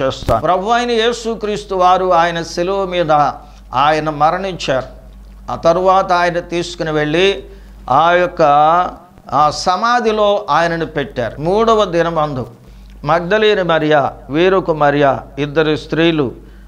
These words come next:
ఆ సమాధి దగ్గరకు వస్తా ఉన్నారు.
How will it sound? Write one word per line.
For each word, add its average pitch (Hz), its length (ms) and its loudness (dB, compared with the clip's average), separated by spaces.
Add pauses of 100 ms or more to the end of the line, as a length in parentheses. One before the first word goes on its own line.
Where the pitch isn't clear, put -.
(100)
ఆ 143 160 4
సమాధి 175 960 0 (100)
దగ్గరకు 175 480 2
వస్తా 147 420 2
ఉన్నారు. 123 480 -2